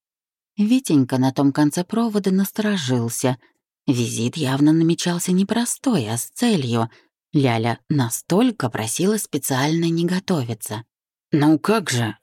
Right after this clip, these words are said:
растерянно пробормотал Витенька, — «как же не готовиться?» Когда Ляля вошла, Витенька тащил из кухни поднос с чашками. Алла поставила на стол маленькую корзиночку с сушками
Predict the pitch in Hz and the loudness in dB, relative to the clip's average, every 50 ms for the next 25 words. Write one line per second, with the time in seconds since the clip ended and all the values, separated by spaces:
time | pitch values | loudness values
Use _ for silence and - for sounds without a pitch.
0 | _ - 127 147 147 - - 170 143 120 127 123 123 117 120 - 127 127 139 143 | _ -2 0 0 0 0 0 0 2 2 2 2 2 2 0 -2 0 2 4 4
1 | 147 147 - 147 131 120 127 165 156 - - 110 113 - - 123 - - 214 220 | 4 2 2 0 -2 0 0 0 0 0 -2 -4 -4 -4 -4 -6 -2 -2 -2 0
2 | 180 135 123 120 120 131 139 143 170 190 190 - 180 135 120 117 - - - 127 | 0 0 0 2 2 4 4 4 4 2 2 0 0 0 -2 -4 -6 -4 -4 -4
3 | 110 110 - _ _ _ _ _ _ _ _ - - 180 190 202 233 269 277 226 | -4 -4 -8 _ _ _ _ _ _ _ _ -2 0 2 2 4 4 4 4 4
4 | 175 151 139 127 123 120 104 120 123 123 - - 190 208 214 233 247 - _ _ | 4 2 2 2 2 2 0 0 0 -2 -2 0 2 2 2 2 0 -2 _ _
5 | _ _ _ _ - 156 143 196 254 262 - 254 240 214 - 185 - 170 156 - | _ _ _ _ -2 0 2 2 2 4 4 4 4 4 2 0 -2 -2 -4 -2
6 | - 202 208 196 175 - - - 180 180 - - 180 - - 139 127 117 131 127 | -2 0 0 0 0 -2 0 -2 -2 0 0 -2 -2 0 0 -2 0 2 4 4
7 | 135 151 156 - - - - - - - - 143 135 123 120 117 - - 127 117 | 4 4 2 0 -6 -8 -10 -12 -12 -6 -4 -2 -2 -2 -4 -6 -6 -6 -6 -4
8 | 110 107 104 117 - _ _ _ _ _ _ _ - 220 233 247 220 175 - 127 | -4 -4 -6 -8 -12 _ _ _ _ _ _ _ -2 0 2 2 2 2 0 -4
9 | 127 - - 131 123 123 131 120 123 123 120 123 123 - - 131 127 127 131 131 | -4 -2 -2 -2 -2 0 0 0 2 2 2 0 -2 -2 0 2 4 4 4 4
10 | 127 123 120 120 120 120 - 127 123 117 - 127 123 127 120 123 123 120 120 117 | 2 2 0 0 0 0 0 0 0 0 -2 -2 -2 -2 0 0 0 0 0 -2
11 | - - - 120 120 - - - 196 208 - - - 208 196 202 202 - | -4 -8 -8 -8 -8 -6 -4 -4 -4 -4 -4 -4 0 2 2 2 0 -2